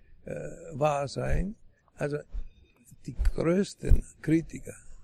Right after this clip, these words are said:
der, der Griechen, äh, sind die Griechen selbst. Das ist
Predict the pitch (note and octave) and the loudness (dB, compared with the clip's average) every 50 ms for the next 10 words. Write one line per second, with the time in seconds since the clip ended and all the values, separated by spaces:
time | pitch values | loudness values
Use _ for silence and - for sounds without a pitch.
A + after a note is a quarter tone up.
0 | - - - - - _ - - _ _ - A#2+ A#2 B2+ C3 C3+ - - - - | -12 -12 -12 -14 -16 _ -20 -20 _ _ -12 -10 -10 -10 -14 -16 -20 -20 -20 -18
1 | - - B2+ A#2+ A#2 - B2+ C#3+ D3+ E3 - - F#3 A3 B3+ C4+ - - - - | -14 -12 -12 -10 -8 -6 -4 -2 -2 -2 -4 -4 -4 -6 -4 -4 -2 -2 -2 -2
2 | - - _ _ _ _ _ _ _ _ _ - - - - - - - F#3+ G#3+ | -4 -10 _ _ _ _ _ _ _ _ _ -20 -18 -16 -14 -12 -8 -6 -4 -4
3 | - - G#3+ - F#3+ G3 A#3 B3 - C4+ C4+ A3+ F3 A3+ D4 C#4 - - - - | -6 -6 -10 -8 -6 -6 -6 -6 -6 -6 -6 -4 -4 -2 -4 -4 -4 -8 -12 -18
4 | - - B2+ - - F3 D#3+ - - - - | -16 -16 -16 -12 -10 -10 -10 -12 -14 -20 -20